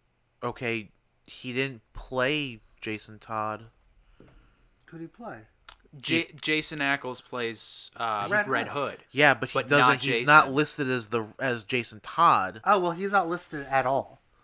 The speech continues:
Speaker 1: Oh, okay.
Speaker 2: The
Speaker 1: So
Speaker 2: I, according to I M D B, I'm looking at now. You have Bruce Greenwood, Gary Cole, John.
Speaker 3: No, Death in the Family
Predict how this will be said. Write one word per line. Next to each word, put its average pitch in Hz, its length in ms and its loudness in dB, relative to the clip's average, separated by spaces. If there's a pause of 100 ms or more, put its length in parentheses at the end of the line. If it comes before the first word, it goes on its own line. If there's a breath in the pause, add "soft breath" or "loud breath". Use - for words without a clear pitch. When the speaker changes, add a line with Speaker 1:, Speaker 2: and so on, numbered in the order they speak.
(160)
Speaker 1:
Oh, 117 200 -2
okay. 135 360 -2
Speaker 2:
The 143 180 2
Speaker 1:
So - 40 -2
Speaker 2:
I, 147 180 8
according 180 580 4
to 180 100 2
I 165 160 8
M 165 120 2
D 156 80 -2
B, 170 140 0
I'm 147 140 2
looking 147 340 2
at 151 100 -2
now. 135 340 2 (300 loud breath)
You 160 140 4
have 156 160 6
Bruce 190 300 2
Greenwood, 190 640 4
Gary 165 300 6
Cole, 160 600 6 (420 loud breath)
John. 175 840 12
Speaker 3:
No, 196 220 6
Death 202 320 4
in 202 100 -4
the 196 80 -6
Family 185 440 0